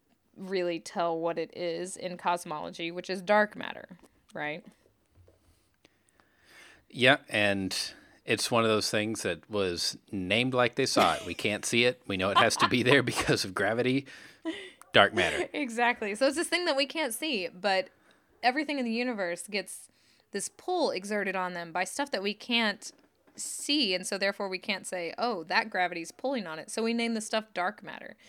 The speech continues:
Speaker 1: And we only know it's there because it has gravitational effects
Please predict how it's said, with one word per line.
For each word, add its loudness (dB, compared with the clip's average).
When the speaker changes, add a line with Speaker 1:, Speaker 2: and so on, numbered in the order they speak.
Speaker 1:
And -6
we 0
only 0
know 0
it's -6
there 0
because -4
it -4
has -4
gravitational -2
effects -2